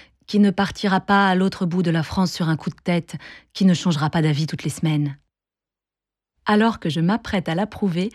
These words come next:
le serveur pose devant nous nos assiettes de pâtes. Je soupire.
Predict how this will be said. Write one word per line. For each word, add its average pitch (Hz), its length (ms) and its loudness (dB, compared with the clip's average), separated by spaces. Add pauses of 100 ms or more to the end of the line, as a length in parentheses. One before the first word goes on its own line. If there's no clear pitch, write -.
(540)
le 185 160 0
serveur 233 560 -2
pose 226 340 -2
devant 180 280 0
nous 208 160 6
nos 175 220 4
assiettes 180 340 -2
de 175 80 -2
pâtes. - 500 -8 (760)
Je 170 140 -4
soupire. 160 680 -6